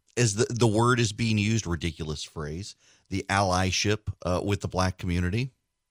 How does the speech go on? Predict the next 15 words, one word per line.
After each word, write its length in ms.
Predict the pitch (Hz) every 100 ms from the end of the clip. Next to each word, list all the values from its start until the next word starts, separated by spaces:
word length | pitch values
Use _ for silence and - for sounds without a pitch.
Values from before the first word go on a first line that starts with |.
| _ _ _ _ _ _ - _ _ -
But 180 | 120 101
you 100 | 120
know 100 | 120
what? 360 | 120 147 - _ - - _ _ _ _ _ _ _ - - _
Uh, 200 | 107 113 85
I 100 | 135
would 160 | 143
rather 300 | 139 139 135
hear 180 | 131 135
from 160 | 143 127
the 60 |
black 280 | 120 151 -
community 400 | 107 92 85 85
right 240 | 85 85
now 380 | 85 82 90 127